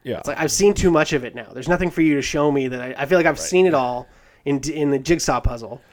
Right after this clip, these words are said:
Speaker 1: Yeah.
Speaker 2: And so if, just if you put on a tuxedo, or if I go look at you on the red carpet,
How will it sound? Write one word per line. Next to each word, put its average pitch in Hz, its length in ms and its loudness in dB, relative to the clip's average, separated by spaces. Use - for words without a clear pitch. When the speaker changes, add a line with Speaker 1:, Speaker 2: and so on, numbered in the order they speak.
Speaker 1:
Yeah. 92 140 -12
Speaker 2:
And 120 100 -12
so 131 300 -4
if, - 180 -12
just 143 200 -12
if 135 100 -10
you 185 100 -4
put 185 140 4
on 160 140 -2
a - 20 -12
tuxedo, 160 380 -8
or 151 40 0
if 147 80 -4
I 175 60 4
go 175 140 4
look 170 160 2
at 165 120 -4
you 156 80 4
on 147 60 6
the 143 60 2
red 135 160 2
carpet, - 440 0